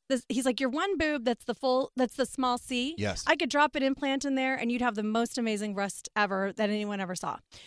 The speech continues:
Speaker 1: But that other one, <laughs> that, that big B," he says, "the nipple is, like, a millimeter short, like, lower than the other one.
Speaker 2: Mm.
Speaker 1: So if I put an implant in there,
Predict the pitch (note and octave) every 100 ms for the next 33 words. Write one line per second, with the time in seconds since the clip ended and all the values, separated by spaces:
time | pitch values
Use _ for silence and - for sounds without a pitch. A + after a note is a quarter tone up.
0 | - - A3+ A#3+ F4+ G#4+ C4+ A3+ D4 B3+
1 | - - - _ _ C#4+ B3+ - _ C4
2 | B3+ A3+ C4+ A#3+ B3+ C4+ F4+ - - -
3 | - - C4+ A#3 C4 B3 G#3+ - C4 D4+
4 | G#4 C#4 B3 A#3+ B3 A#3+ A#3+ D#4 F4 F4
5 | D#4 C#4+ C4 - D#4+ - A#3+ B3+ A3+ A#3
6 | B3+ C4+ A3+ G3+ D4 - - _ - A#3+
7 | A#3+ C4 G4+ C4+ G3 - C4+ - _ _
8 | G3 A3 G3 - B3+ A3+ A3 - F4 _
9 | _ C4 D4+ G4 E4+ C4+ B3+ B3 A3 G3+
10 | A3+